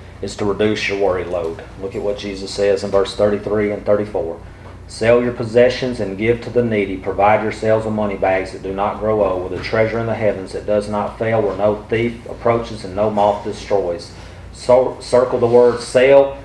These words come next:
give, and provide. What we can do, two words, divest and invest. Number one, divest. Sell and give.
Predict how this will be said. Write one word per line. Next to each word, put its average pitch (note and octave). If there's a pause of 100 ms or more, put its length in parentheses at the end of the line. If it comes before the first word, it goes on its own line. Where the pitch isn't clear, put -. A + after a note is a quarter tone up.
(160)
give, B2
and B2
provide. G#2 (960)
What A2+
we A#2+
can B2
do, C#3 (140)
two C#3+
words, A2
divest C3
and B2
invest. G2
Number A2+
one, A#2+
divest. G2
Sell B2+
and A2+
give. G2